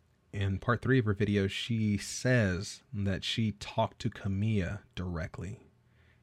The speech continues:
and that's where the, the four thousand dollars came from.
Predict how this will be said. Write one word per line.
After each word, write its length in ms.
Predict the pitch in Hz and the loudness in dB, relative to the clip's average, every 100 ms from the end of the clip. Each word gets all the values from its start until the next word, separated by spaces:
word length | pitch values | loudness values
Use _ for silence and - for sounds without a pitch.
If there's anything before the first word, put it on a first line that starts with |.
| _ - | _ -6
and 220 | 87 90 | -4 0
that's 300 | 104 104 - | 0 -2 0
where 180 | 107 98 | 2 2
the, 340 | 98 95 92 | 2 2 0
the 120 | 98 | -4
four 220 | - 110 101 | -4 -4 -2
thousand 320 | 98 95 101 | -2 0 0
dollars 300 | 90 90 - | -2 -4 -6
came 320 | - 123 110 | -2 0 0
from. 420 | - - 62 104 | -2 -8 -10 -10